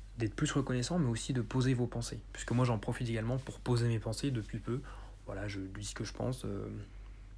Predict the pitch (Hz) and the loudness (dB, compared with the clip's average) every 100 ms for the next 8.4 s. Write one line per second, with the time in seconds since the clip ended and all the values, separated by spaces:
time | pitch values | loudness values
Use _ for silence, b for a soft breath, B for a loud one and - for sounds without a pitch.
0 | - - - - 120 120 113 131 120 110 | -14 -14 -12 -6 -2 0 2 4 4 0
1 | B B B B - - - - - - | B B B B -16 -16 -16 -14 -14 -14
2 | - - - 113 110 110 113 123 - 131 | -14 -14 -6 -2 -2 -2 -2 -2 0 -2
3 | - 117 - 107 117 131 117 - - - | -2 -2 -2 -2 0 0 -2 -8 -16 -12
4 | - 120 - 123 120 - 110 104 - - | -2 -2 0 -2 -2 -2 -2 -2 -2 -4
5 | 127 B B B B - - - 110 107 | -6 B B B B -12 -10 -6 -2 0
6 | 107 113 127 120 - - - 101 104 104 | 0 2 2 2 -2 -4 -4 -4 -4 0
7 | 120 113 120 123 113 117 135 - 110 - | 0 2 4 4 2 0 -2 -4 -6 -4
8 | 120 127 120 | -2 0 0